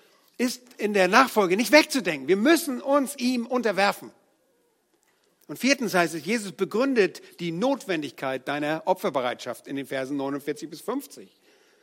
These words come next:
Und das sind Vers, <laughs> Verse, die nicht so einfach zu verstehen sind.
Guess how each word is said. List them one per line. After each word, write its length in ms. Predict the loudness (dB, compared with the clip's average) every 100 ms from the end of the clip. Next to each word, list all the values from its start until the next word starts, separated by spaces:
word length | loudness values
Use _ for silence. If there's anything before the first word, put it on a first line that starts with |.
| _ _ _ _
Und 100 | 0
das 100 | 2
sind 140 | 0 -2
Vers, 460 | 0 0 -2 -4 -2 -2
<laughs> 160 | -6 2
Verse, 340 | 4 4 2
die 240 | -2 -4
nicht 300 | -2 -2 0
so 100 | 0
einfach 300 | 2 0 -2
zu 120 | -6 -10
verstehen 400 | -8 -6 -8 -10
sind. 260 | -20 _